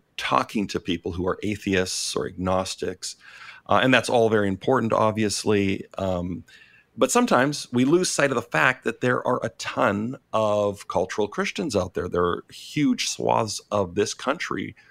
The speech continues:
that, that where it is still sort of, uh, culturally advantageous to identify as a Christian. And yet, uh, not to get too judgy, but we know that some of these folks need the gospel,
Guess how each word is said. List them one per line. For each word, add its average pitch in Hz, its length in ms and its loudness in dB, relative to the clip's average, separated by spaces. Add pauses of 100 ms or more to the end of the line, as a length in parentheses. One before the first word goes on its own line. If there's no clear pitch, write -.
(440)
that, 98 520 0
that 101 320 2 (280)
where 110 280 2
it 101 160 0
is 98 360 0 (340)
still 117 460 2
sort 107 280 0
of, 92 240 0
uh, 92 560 2
culturally 110 640 -2
advantageous 98 640 -2
to - 140 -2
identify 101 500 -2
as 92 120 -2
a - 40 -6
Christian. - 540 -2
And 90 160 -4
yet, 120 520 0 (540)
uh, 92 500 2
not 92 200 0
to - 80 -18
get 87 160 -4
too 101 100 -2
judgy, 98 400 2
but 90 100 0
we 98 140 -2
know 95 300 2
that - 140 -6
some - 120 -8
of 87 60 -8
these 92 160 -6
folks - 400 -4
need 92 220 -2
the - 60 -10
gospel, 90 640 0